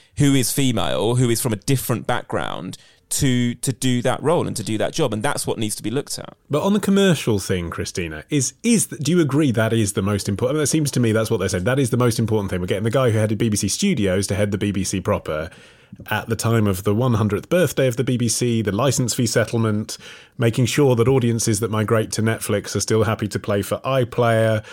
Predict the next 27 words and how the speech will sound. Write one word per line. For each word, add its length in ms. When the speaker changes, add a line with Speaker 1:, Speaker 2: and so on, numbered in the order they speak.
Speaker 2:
keeping 340
news 280
impartial. 640
I 20
mean, 80
there's 140
a 40
lot 220
of 60
challenges 460
going 280
on. 360
And 100
the 60
most 180
important 340
thing 200
is 400
we've 160
got 180
someone 200
who 80
can 100
keep 160
money 220
coming 260
in 140